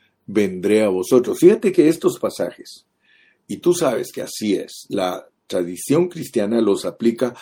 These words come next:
a la ida de Cristo al cielo. Así lo pone Juan catorce. Juan catorce, los cristianos tradicionales creen que Cristo estaba hablando de irles a hacer una casita.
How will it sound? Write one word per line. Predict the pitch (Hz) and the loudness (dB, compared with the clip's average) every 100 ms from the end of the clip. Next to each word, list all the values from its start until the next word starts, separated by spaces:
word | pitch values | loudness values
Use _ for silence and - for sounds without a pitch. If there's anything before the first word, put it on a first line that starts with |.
| - _ | -20 _
a | 104 | -2
la | 92 87 | -2 0
ida | 104 117 113 | 2 4 4
de | 90 85 | 2 -2
Cristo | 98 104 - | -6 -6 -6
al | 85 80 | -6 -8
cielo. | - 110 98 82 - _ _ _ | -2 2 2 2 -12 _ _ _
Así | 92 - 131 135 | -10 0 2 6
lo | 113 | 6
pone | 113 113 90 | 6 0 0
Juan | 117 131 | 0 0
catorce. | 135 - 135 135 131 - - - _ | 0 4 6 6 4 -4 -12 -20 _
Juan | - 131 | -2 0
catorce, | 143 135 135 123 135 | 0 4 6 6 4
los | 107 - | 4 0
cristianos | 95 - 113 131 143 | -10 -2 0 0 0
tradicionales | 147 113 98 - 92 104 113 120 | 4 4 2 -4 -4 2 4 2
creen | - 104 110 131 135 - - | 2 0 2 -2 -6 -20 -10
que | - | -4
Cristo | 117 117 127 | 0 2 4
estaba | 117 120 113 110 | 4 4 6 6
hablando | 104 113 120 123 | 4 2 6 8
de | 113 | 8
irles | 101 113 117 113 | 6 6 6 2
a | 92 | 0
hacer | - 104 | -4 -2
una | 110 104 95 | -2 -2 -4
casita. | 87 - 120 - 90 | -10 -6 -4 -4 -8